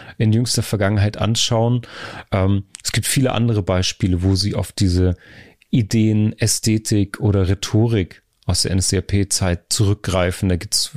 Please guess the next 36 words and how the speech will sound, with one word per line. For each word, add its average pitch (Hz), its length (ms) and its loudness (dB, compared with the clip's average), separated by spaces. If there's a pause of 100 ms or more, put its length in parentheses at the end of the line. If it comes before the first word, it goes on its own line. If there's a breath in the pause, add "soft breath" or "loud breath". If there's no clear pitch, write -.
völkische - 460 -2
Begriffe 110 400 -2
wie 104 120 2
Remigration. 107 960 0 (400 loud breath)
Und 123 80 0
es 107 120 0
gibt - 180 -6
eben 127 140 0
einen 127 80 2
ganzen 120 400 0
Haufen 123 320 -2
Einsatz 120 420 0
von 110 220 -2 (160 loud breath)
symbolischer 113 760 0 (200 soft breath)
Codes, - 520 -2
Stilistik 113 540 0
von 110 180 -6
Uniformen, 104 600 0
von 110 180 0
Ritualen, 98 640 0
Assoziationen 110 800 0
mit 104 140 0
der 107 60 0
Vergangenheit. 101 800 0 (1080 loud breath)
Und 104 80 0
das 110 160 0
ist, - 260 -2
finde 123 260 0
ich, 113 140 0
ein 117 100 2
wichtiges 117 400 -2
Thema, 120 380 0
wenn 98 120 2
wir 101 80 2
über 101 140 2
das 98 300 -2